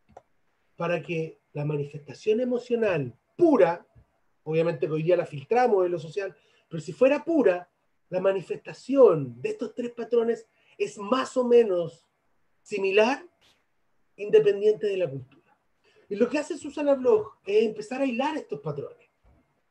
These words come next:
Y a partir de eso, crea este método que se llama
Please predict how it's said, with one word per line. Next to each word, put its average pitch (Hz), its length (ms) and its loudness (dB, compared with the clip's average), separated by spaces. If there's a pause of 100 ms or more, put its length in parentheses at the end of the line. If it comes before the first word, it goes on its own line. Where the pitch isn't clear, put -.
(480)
Y 240 80 6
a 240 40 6
partir 294 340 0
de 330 160 -6
eso, 220 420 -2 (960)
crea 240 280 6
este 214 180 2
método 220 400 6
que 202 80 -6
se 190 160 -6
llama 190 440 0